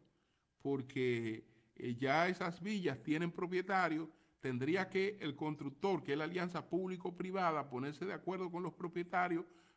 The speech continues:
para poder hacer esto. Entonces, postergar todo esto para ellos representa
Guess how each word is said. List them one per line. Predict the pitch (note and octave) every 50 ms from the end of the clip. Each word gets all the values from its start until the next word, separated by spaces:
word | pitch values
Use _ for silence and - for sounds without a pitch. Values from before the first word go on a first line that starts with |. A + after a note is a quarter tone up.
| _ _
para | - D3 D#3 D#3 D#3 D3+ C#3 - -
poder | D#3+ D3+ C#3+ C3+ D3 E3+ F#3 F3+
hacer | D#3 C#3 - - C#3 D3+
esto. | A3 C4 G#3+ - - - - - - _ _ _ _ _ _ _ - - - _ _
Entonces, | - B2 B2 A#2+ B2+ D3 D#3+ E3 - F#3 E3+ F3 - - - _ _ _ _ _ _ -
postergar | D#3 D#3 D#3 - - F3+ E3+ D3+ D3+ F#3 G#3 A#3+ A3+ A3+
todo | - A3 A3+ G#3+ F#3+ F3+
esto | F3+ E3+ F3 F3 - D3+ C#3+
para | - C#3 C3 B2+ C3+ D3+
ellos | F#3 F#3+ F#3+ F#3 F#3 F3 F3+ - - - - - -
representa | D3 D3+ C#3+ C#3+ C3+ B2 A#2+ - - F3+ F#3+ F#3+ F#3 F3 F3+ F3+ E3+ D3 - -